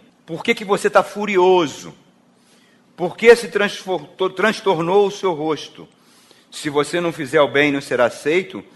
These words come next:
mas se não o fizer, saiba que o pecado o ameaça a porta. Ele deseja conquistá-lo, mas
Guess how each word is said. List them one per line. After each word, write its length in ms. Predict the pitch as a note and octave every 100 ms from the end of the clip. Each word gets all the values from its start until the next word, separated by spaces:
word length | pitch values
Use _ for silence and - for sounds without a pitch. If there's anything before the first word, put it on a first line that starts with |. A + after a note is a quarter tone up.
| _ _ -
mas 220 | C3+ C#3+
se 100 | D#3+
não 220 | D#3 E3
o 40 | D#3+
fizer, 400 | C3 A2+ D#3 F#3+
saiba 600 | - E3 G3+ D#3 A2+ F2 - - _ -
que 100 | D#3+
o 60 |
pecado 540 | - D3+ - D3 D3+ D3+
o 80 |
ameaça 560 | D3 D3 C#3+ C3+ D#3 F#3+
a 40 |
porta. 560 | F#3 D#3+ C#3+ - G#2 F2 - _ _ _ _ -
Ele 320 | G#3 B3+ G#3+
deseja 600 | F3+ E3 E3+ E3 D#3+ C#3+
conquistá-lo, 840 | - G#3+ - - D3 E3+ F#3 G3+ - -
mas 640 | C#3+ D#3+ G3 B3+ B3 -